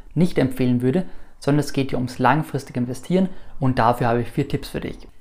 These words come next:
Als ersten Tipp habe ich für dich, dass du deine Emotionen im Griff haben solltest. Das ist so der große Unterschied zwischen einem sehr erfolgreichen Investor und einem mittelmäßigen bis schlechten Investor,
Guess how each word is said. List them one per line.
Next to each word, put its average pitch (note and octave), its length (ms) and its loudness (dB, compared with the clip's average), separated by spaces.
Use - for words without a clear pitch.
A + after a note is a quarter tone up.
Als D3 140 2
ersten G3 380 4
Tipp - 220 -2
habe C3 180 2
ich - 40 -2
für C#3+ 120 -2
dich, C3+ 180 2
dass - 140 -4
du C3+ 60 -2
deine C3 200 0
Emotionen C#3+ 720 2
im C#3 160 0
Griff D3+ 280 2
haben B2 180 2
solltest. - 440 0
Das E3 140 4
ist G#3 180 0
so - 60 4
der C#3 140 4
große D#3 440 2
Unterschied D3+ 480 0
zwischen D3 240 0
einem B2 220 2
sehr B2 140 0
erfolgreichen D3 680 2
Investor C3 520 2
und F#3 300 2
einem B2 400 2
mittelmäßigen C#3 720 2
bis A#2+ 80 -4
schlechten G3 460 0
Investor, A#2+ 580 0